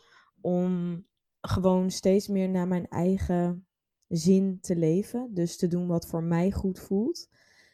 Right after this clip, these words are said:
Eh, afhankelijk of onafhankelijk van eigenlijk wat een ander daar misschien van zou vinden. En we zijn natuurlijk zo erg gewend om, ja, rekening te houden, te denken, te doen wat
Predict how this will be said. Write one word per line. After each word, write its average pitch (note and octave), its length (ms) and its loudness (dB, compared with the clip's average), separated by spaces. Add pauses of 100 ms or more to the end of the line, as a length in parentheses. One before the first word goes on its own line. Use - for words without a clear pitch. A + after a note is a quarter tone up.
(160)
Eh, E3+ 280 0 (1300)
afhankelijk F#3+ 760 6
of - 200 -6
onafhankelijk G3 880 2
van F3+ 640 -4 (240)
eigenlijk F3+ 340 0
wat F3+ 120 0
een E3+ 220 -4
ander F#3+ 380 0
daar F3 200 0
misschien F3 380 -6
van D#3+ 180 -8
zou D#3+ 260 0
vinden. F3+ 500 0 (600)
En E3 460 0
we E3+ 80 0
zijn F#3 260 4
natuurlijk F#3+ 360 0
zo F#3+ 340 4
erg F3 500 -2
gewend F#3 540 2
om, E3+ 460 -6 (520)
ja, E3 480 2
rekening G#3 760 4
te G3+ 80 -2
houden, F#3 680 2
te F3+ 180 0
denken, F#3+ 440 0
te F#3+ 140 -4
doen F#3 320 0
wat E3+ 400 0